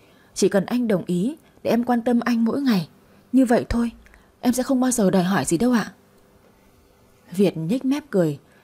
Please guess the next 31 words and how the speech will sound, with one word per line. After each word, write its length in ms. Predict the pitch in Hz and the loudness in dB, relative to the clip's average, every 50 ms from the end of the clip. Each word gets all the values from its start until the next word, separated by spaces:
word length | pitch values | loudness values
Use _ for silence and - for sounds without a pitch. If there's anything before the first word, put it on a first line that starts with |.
| _ - | _ -4
rồi 160 | - 202 180 | -2 -2 0
nói 140 | 160 156 175 | 0 -2 -2
cái 120 | - 269 | -2 0
giọng 180 | 226 233 - - | 0 0 -2 -4
khinh 260 | - - 247 226 214 | -4 -4 -2 -2 -2
thường: 280 | 196 196 180 165 151 135 - _ _ _ _ _ _ _ _ _ _ _ _ _ _ _ - | -2 -4 -4 -4 -6 -10 -16 _ _ _ _ _ _ _ _ _ _ _ _ _ _ _ 0
<laughs> 80 | 269 247 190 196 - - - - - - - - _ _ - | 0 0 0 -2 -10 -18 -20 -20 -20 -20 -20 -20 _ _ -2
"Cô 160 | - 254 247 | 0 0 2
vừa 160 | 208 214 185 | 2 0 0
xinh 280 | 175 - - 247 240 226 | 0 -2 -4 -4 -4 -4
đẹp, 180 | 208 185 170 _ _ _ _ _ _ _ _ _ - | -4 -4 -6 _ _ _ _ _ _ _ _ _ -4
lại 180 | 190 202 - | -2 -2 -2
vừa 200 | 170 165 185 180 | -2 -2 -2 -2
tài 260 | 175 - 185 180 175 | -2 -2 -2 -2 -2
năng 180 | 175 190 226 233 | 0 0 2 2
như 100 | 233 240 | 2 2
thế, 300 | 240 214 208 190 226 277 - - _ _ _ _ _ _ _ _ _ _ _ _ | 0 0 -2 -2 -4 -6 -10 -12 _ _ _ _ _ _ _ _ _ _ _ _
thiếu 140 | - 226 226 | 2 2 2
gì 100 | 269 302 | 2 2
đàn 140 | 226 208 190 | 0 -2 -2
ông 220 | - 226 233 247 | -2 -2 -4 -4
tốt 220 | 240 - 254 302 311 311 _ _ _ _ - - - | -4 -4 -6 -6 -8 -12 _ _ _ _ -20 -10 -2
mà 100 | 220 208 | -2 0
cô 120 | 196 247 262 | 2 2 0
phải 160 | - 190 165 | 0 -2 -4
hạ 240 | 160 185 190 185 190 | -2 -4 -4 -4 -4
thấp 160 | - 294 311 - | -6 -6 -2 0
mình 200 | 247 220 190 185 | 2 2 2 2
như 100 | 214 247 | 0 0
vậy 160 | 233 190 156 | -2 -4 -4
chứ?" 240 | - - 269 294 | -4 -6 -8 -8